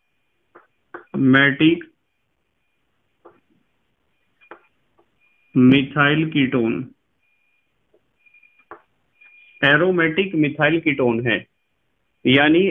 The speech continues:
aromatic group भी है उसके ऊपर, और aromatic होने के साथ साथ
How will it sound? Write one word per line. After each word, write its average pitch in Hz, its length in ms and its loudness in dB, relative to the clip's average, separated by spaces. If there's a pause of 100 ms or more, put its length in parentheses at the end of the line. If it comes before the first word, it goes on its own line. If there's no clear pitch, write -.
aromatic 165 560 0
group 151 220 2
भी 160 200 0
है 160 120 2
उसके 165 240 -4
ऊपर, 180 380 -4 (1080)
और 160 340 2 (1900)
aromatic 165 680 0
होने 156 240 2
के 156 160 2
साथ 143 280 0
साथ 156 260 -2